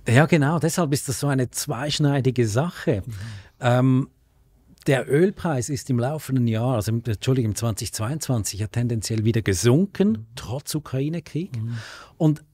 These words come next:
Speaker 1: hatte auch natürlich viel damit zu tun, dass China das ganze Jahr hindurch an dieser Lockdown-Politik festgehalten hat.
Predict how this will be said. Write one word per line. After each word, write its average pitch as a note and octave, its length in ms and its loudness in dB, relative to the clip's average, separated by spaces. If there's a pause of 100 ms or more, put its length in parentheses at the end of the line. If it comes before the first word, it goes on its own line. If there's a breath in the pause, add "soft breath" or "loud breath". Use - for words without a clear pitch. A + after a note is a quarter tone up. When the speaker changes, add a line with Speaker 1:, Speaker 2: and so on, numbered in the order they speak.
(140)
Speaker 1:
hatte - 500 -4
auch C#3 320 -4
natürlich C#3 400 -2
viel F3+ 200 -6
damit D#3+ 240 0
zu - 120 -8
tun, D#3 240 -2
dass A2+ 140 -2
China D#3 640 0
das - 200 -2
ganze F#3+ 260 2
Jahr C#3 180 2
hindurch D3+ 380 0
an C#3+ 100 0
dieser A#2+ 420 0 (420)
Lockdown-Politik C#3+ 1040 -2
festgehalten F#2+ 800 -2
hat. - 280 -12